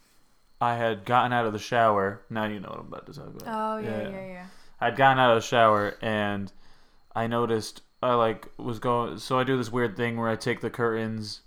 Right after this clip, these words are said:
Speaker 1: because our curtains always get moldy because there's not any
Speaker 2: There's, like,
Speaker 1: ventilation,
Speaker 2: no
Speaker 1: and
Speaker 2: ventilation
Speaker 1: there's no windows,
Speaker 2: whatsoever.
Speaker 1: there's no ventilation in our bathroom, so, like,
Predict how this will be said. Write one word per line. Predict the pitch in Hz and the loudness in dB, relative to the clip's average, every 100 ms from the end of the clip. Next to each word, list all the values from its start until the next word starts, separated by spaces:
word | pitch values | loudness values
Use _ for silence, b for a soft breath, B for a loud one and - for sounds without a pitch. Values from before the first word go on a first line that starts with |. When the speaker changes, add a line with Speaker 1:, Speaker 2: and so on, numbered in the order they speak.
| - | -6
Speaker 1:
because | 131 127 131 | -4 -2 0
our | 131 | 0
curtains | 120 135 120 117 | 0 -2 -2 0
always | 117 107 | 0 0
get | 113 | -4
moldy | 104 107 107 107 107 | 0 0 2 2 0
because | 101 107 107 | -2 -4 -4
there's | 107 | -4
not | 107 107 104 - | 0 0 0 -2
any | 113 110 | -6 -2
Speaker 2:
There's, | 110 | -2
like, | 107 | 0
Speaker 1:
ventilation, | 101 104 202 110 | -2 -4 -4 -6
Speaker 2:
no | |
Speaker 1:
and | 107 | -6
Speaker 2:
ventilation | - - - | -8 -12 -6
Speaker 1:
there's | 113 | -4
no | 107 | -2
windows, | 110 107 107 107 | 0 0 2 0
Speaker 2:
whatsoever. | 101 | -2
Speaker 1:
there's | 101 | -4
no | 107 | -2
ventilation | 107 101 98 - | -2 -2 -4 -4
in | 104 | -4
our | |
bathroom, | 98 98 101 101 | -2 -2 -2 -8
so, | 95 104 | -4 -2
like, | 98 - | -2 -4